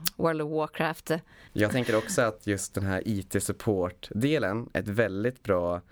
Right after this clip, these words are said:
Speaker 2: har man stort, eh, teknikintresse, så det är ett väldigt bra sätt att komma in i I T-branschen.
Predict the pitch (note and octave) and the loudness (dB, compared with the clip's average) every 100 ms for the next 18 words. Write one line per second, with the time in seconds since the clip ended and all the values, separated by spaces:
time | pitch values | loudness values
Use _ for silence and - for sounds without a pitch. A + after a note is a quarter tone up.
0 | - - - - - C3 D3 C#3+ G2+ F#2+ | -20 -20 -20 -6 2 2 2 -2 -4 -4
1 | - - - - B3 A3+ F#2+ F2+ E2+ F#2+ | -8 -14 -16 -18 -8 -2 0 0 -2 -2
2 | - A2 A#2 G2+ - G2 D3 D#3 - D2+ | 0 0 0 -2 -4 -2 0 -2 -2 -2
3 | A2 - - - G2 G2 G#2 G#2 F#2+ F#2 | -4 -12 -18 -4 0 0 2 0 0 -4
4 | - F#2+ E2 - - - F#2 F2 D3+ D#3+ | 0 -2 0 -6 -8 -2 -2 0 0 0
5 | B2 - C#2+ G2+ - B2 D3 - - D2 | -2 -4 -4 -4 0 0 0 -2 -4 -4